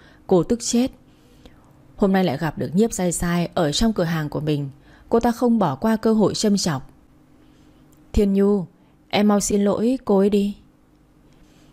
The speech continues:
Ninh Thiên Nhu nâng cằm. "Vì sao phải xin lỗi một đứa quê mùa mà không biết an phận này chứ?" Nhiếp Giai Giai không nhịn nổi nữa. Cô không muốn đứng đây nhìn một màn anh em thâm tình. Cô cũng không bất ngờ khi thấy Lâm Việt Trì ở đây.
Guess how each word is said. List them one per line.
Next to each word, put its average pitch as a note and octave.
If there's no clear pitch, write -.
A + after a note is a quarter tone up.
Ninh G3
Thiên F#3+
Nhu F#3+
nâng F#3
cằm. C#3+
"Vì G#3
sao A#3+
phải E3+
xin A#3
lỗi A#3
một B3+
đứa F#3
quê B3+
mùa F3
mà G3+
không B3
biết -
an B3+
phận A#3
này F3
chứ?" C#4+
Nhiếp G#3+
Giai F3
Giai F3
không F#3
nhịn E3
nổi C#3
nữa. F#3
Cô A#3+
không A3+
muốn G#3
đứng G3
đây A3+
nhìn F#3
một C#3
màn D3+
anh G#3+
em G#3+
thâm G#3+
tình. D3+
Cô G3+
cũng G3
không G#3
bất B3+
ngờ D3
khi A3
thấy F#3+
Lâm A3
Việt F3
Trì E3
ở C3
đây. F3